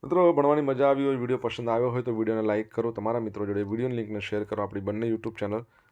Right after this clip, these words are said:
રાજેશ ભાસ્કર, રાજેશ ભાસ્કર ટુ ને સબસ્ક્રાઇબ કરવાનું બાકી હોય તો સબસ્ક્રાઇબ કરો, નોટિફિકેશન બેલ આઇકોનને પ્રેસ કરીને. જો તમારે ડેલી કરંટ અફેરની પી ડી એફ જોઈતી હોય તો આપણી Telegram ચેનલને જોઈન કરી લેવાની.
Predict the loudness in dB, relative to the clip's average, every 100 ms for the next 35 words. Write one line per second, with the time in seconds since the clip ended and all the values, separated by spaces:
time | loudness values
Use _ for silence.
0 | -8 -4 -2 -4 -4 -4 -4 -4 -4 -2
1 | -4 -4 -4 -6 -6 -12 -8 -6 -6 -10
2 | -20 -20 -8 -4 -2 -4 -6 2 2 2
3 | 0 0 -2 -4 -4 -4 -4 -10 -4 -2
4 | -2 -2 -4 -6 -20 _ -8 -6 -4 -8
5 | -8 -6 -4 -2 -4 -6 -8 -6 -8 -8
6 | -10 -10 -12 -16 _ _ _ _ _ _
7 | _ _ _ _ -20 _ _ -4 0 0
8 | 0 0 0 0 0 0 0 -2 -4 0
9 | 0 2 0 -4 -4 -4 -4 -6 -20 -20
10 | _ _ -2 -2 0 2 2 2 2 0
11 | -2 -2 -2 -2 -4 -2 -2 0 0 -2
12 | -4